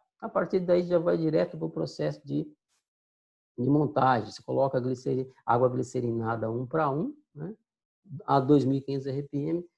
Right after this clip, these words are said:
de-, descarta o sobrenadante e embota os tubos. Dá aquela secada, você monta com gelatina glicerinada, tá? Gelatina glicerinada pra fixar esses grãos de pólen na lâmina.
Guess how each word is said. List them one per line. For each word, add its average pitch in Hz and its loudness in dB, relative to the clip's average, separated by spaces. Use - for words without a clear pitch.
de-, 147 4
descarta 170 4
o 131 4
sobrenadante 127 2
e 160 -2
embota 160 0
os 165 -20
tubos. 120 -16
Dá 131 -8
aquela 131 -2
secada, 156 -6
você 156 -10
monta 147 2
com 139 -2
gelatina 143 0
glicerinada, 131 -4
tá? - -20
Gelatina 117 -10
glicerinada 120 -6
pra - -14
fixar - -8
esses 123 -10
grãos 123 -10
de 120 -8
pólen 123 -6
na 127 -4
lâmina. 113 -6